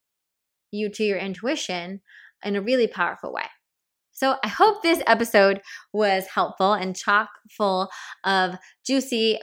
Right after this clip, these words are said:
practical magic that you can really use to flex your intuitive muscles and live a more magical life. Like I said, please, please, please let me know in the comments below if this was helpful, if you're using any of these techniques, if you have any questions,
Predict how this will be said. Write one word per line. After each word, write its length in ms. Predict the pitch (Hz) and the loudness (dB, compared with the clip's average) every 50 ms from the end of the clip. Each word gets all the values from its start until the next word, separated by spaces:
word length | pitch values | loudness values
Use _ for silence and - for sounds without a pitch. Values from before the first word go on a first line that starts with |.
| - | -4
practical 520 | - 226 214 - - - 233 - 247 240 226 | -2 0 0 0 -2 -6 -6 -4 -2 -2 -2
magic 380 | 208 185 175 180 180 190 185 - | 0 0 -2 -2 -2 -4 -6 -4
that 60 | - | -4
you 100 | 190 185 - | -6 -6 -6
can 200 | 202 190 185 180 | -6 -8 -4 -2
really 360 | 202 226 254 269 285 269 226 | 2 4 4 4 4 4 2
use 400 | 185 180 180 175 175 185 190 - | 0 0 0 0 -2 -4 -8 -8
to 240 | - - 180 175 180 - - | -6 -4 -4 -4 -4 -2 0
flex 260 | 208 208 196 - - | 2 2 2 0 -2
your 100 | 247 240 | -2 -2
intuitive 320 | 233 233 - 214 208 202 190 | -2 0 0 0 0 0 0
muscles 500 | 185 175 175 - - 180 175 175 175 - - - - - - | -2 -4 -4 -4 -4 -2 -2 -2 -4 -6 -12 -18 -18 -10 -6
and 220 | 185 196 190 196 | -4 -2 0 2
live 140 | 226 269 285 | 4 4 6
a 80 | 311 285 | 6 6
more 180 | 262 233 208 | 6 6 6
magical 500 | 196 185 180 175 170 185 180 - 180 175 | 4 2 0 -2 -2 -4 -6 -4 -4 -4
life. 360 | 170 170 175 175 180 180 - _ _ - - - - - | -2 -2 -2 -4 -4 -6 -10 _ _ -20 -20 -20 -6 0
Like 220 | 247 262 269 247 254 | 2 4 4 4 2
I 80 | 226 | -2
said, 320 | 196 - - 170 180 180 180 - - - _ _ | -4 -4 -4 -4 -4 -4 -6 -10 -18 -20 _ _
please, 260 | - 294 339 339 285 - | 0 2 2 2 0 0
please, 260 | - 220 208 202 208 - | -2 -2 -2 -4 -6 -8
please 300 | - 170 175 185 180 175 - | -6 -6 -4 -4 -6 -8 -8
let 220 | - 180 208 247 277 | -2 2 2 2 2
me 140 | 320 330 294 | 0 0 2
know 140 | 277 269 | 2 4
in 100 | 262 254 | 4 4
the 80 | 254 240 | 2 0
comments 500 | - - 196 190 190 190 180 190 190 - | 2 2 2 4 4 0 -4 -6 -10 -8
below 480 | - 202 190 180 175 175 170 170 170 180 - | -4 -4 -2 0 0 0 0 0 -2 -2 -4
if 160 | - 180 175 - - | -8 -10 -10 -8 -8
this 160 | 226 220 - | -8 -8 -6
was 140 | 330 302 - | -8 -4 0
helpful, 400 | 226 208 208 208 208 208 202 202 | 0 0 0 0 -2 -2 -2 -2
if 180 | 190 180 175 185 | -2 -4 -4 -6
you're 80 | 180 | -6
using 340 | 175 180 208 226 220 247 240 | -2 -2 -2 -2 0 0 0
any 140 | 233 233 226 | 0 0 0
of 60 | 214 | 0
these 220 | 226 226 220 - | 0 -2 -2 -2
techniques, 580 | - 226 214 214 - 196 190 185 180 185 - - _ _ - - _ _ | -2 -2 -2 -2 -2 -4 -4 -4 -6 -8 -12 -20 _ _ -20 -20 _ _
if 80 | - | -2
you 60 | 226 | 0
have 100 | 208 214 | 2 2
any 100 | 240 254 | 2 0
questions, 720 | 247 - 330 349 339 - - - - - - - 214 - - | 4 4 4 4 4 2 -4 -4 -4 -4 -6 -10 -12 -14 -18